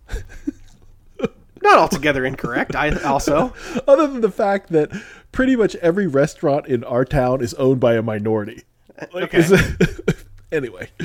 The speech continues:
Speaker 2: But this
Speaker 1: But
Speaker 2: is just a bla-, see, the thing is, is if you own a food truck,
Speaker 1: Uh-huh.
Speaker 2: that's your view of the world, I, I
Speaker 1: Right.
Speaker 2: would imagine, for the most
Speaker 1: Yeah.
Speaker 2: part. Um, and
Speaker 1: Right.
Speaker 2: especially because if you started a food truck, it's because br-, starting a brick and mortar restaurant is, first of all, not a great idea. Um, like, a terrible, like, as far as, as far as successful.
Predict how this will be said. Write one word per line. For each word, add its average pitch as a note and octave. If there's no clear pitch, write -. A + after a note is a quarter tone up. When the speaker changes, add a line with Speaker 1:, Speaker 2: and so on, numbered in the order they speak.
Speaker 2:
But G#3+
this C4+
Speaker 1:
But -
Speaker 2:
is A3
just G3+
a F#3
bla-, E3
see, G#3+
the G#3
thing A#3+
is, G3+
is F3
if E3
you F#3+
own G3
a F#3+
food C3+
truck, -
Speaker 1:
Uh-huh. C#3+
Speaker 2:
that's B3
your G#3
view D#3
of C3
the A#2
world, B2
I, A#2
I A#2+
Speaker 1:
Right. B3+
Speaker 2:
would B2+
imagine, C3+
for -
the B2+
most C#3+
Speaker 1:
Yeah. -
Speaker 2:
part. D3+
Um, B2+
and C#3+
Speaker 1:
Right. D#3+
Speaker 2:
especially G3
because C#3+
if B3+
you A3+
started D3+
a B2
food B2+
truck, A#2
it's A2+
because D3+
br-, D3
starting F#3+
a B2+
brick F3+
and C#3
mortar C3+
restaurant B2+
is, -
first F3
of C3+
all, G#2+
not G3
a E3+
great D3
idea. B2+
Um, A#2
like, C#3+
a C#3
terrible, C#3
like, D3+
as F3
far G3
as, D3
as D3
far F3
as C3
successful. -